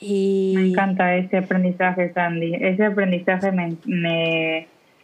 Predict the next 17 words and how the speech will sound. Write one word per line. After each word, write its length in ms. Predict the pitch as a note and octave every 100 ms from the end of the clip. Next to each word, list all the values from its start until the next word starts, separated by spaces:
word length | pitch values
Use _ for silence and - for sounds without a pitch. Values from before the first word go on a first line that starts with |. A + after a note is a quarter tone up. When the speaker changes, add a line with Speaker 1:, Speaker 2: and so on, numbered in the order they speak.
| _ - _ _ _ _ -
Speaker 2:
uf, 200 | A3 F#3 - - - - _ _ _
me 300 | G#3 G#3 G3+
ayuda, 500 | F#3+ F#3+ A3+ F#3+ E3+ E3+
¿sabes? 340 | F#3 A3+ A#3
Que, 380 | - F#3 F3+ E3
porque 320 | - F#3 F#3+ F#3
yo 120 | G3+
diría 340 | G#3+ G#3 G3+
que 80 | G3+
esa 240 | F#3+ F#3+ F#3
parte, 560 | F#3+ F#3+ - A3+ D#4 - - - _ - - - - _ _ _ _ _ _ _ _ -
pues, 140 | F#3+
es 100 | G#3+
la 140 | A#3+ A#3+
de 140 | G3
vida, 380 | F#3 G3 E3+ - _ _ _ -
¿no? 400 | F#3 F3+ B3 A#3